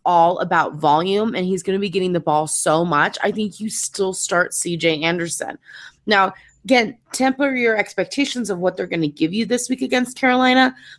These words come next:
but I think the fantasy is still gonna be there over who your other option probably is going to be.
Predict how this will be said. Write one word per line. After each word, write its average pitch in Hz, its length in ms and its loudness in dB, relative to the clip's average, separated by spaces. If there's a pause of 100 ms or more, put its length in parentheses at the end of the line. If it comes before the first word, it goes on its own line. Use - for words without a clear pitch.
(140)
but 233 200 6
I 208 120 4
think 220 180 0
the 202 100 2
fantasy 196 500 2
is 175 100 -4
still 180 180 0
gonna 175 220 2
be 160 260 0
there 170 340 2
over 156 360 4
who 147 260 0
your 143 380 -2
other 143 340 -2
option 139 400 -4
probably 135 540 -4
is 143 100 -6
going 127 340 -10
to 139 120 -12
be. 127 260 -6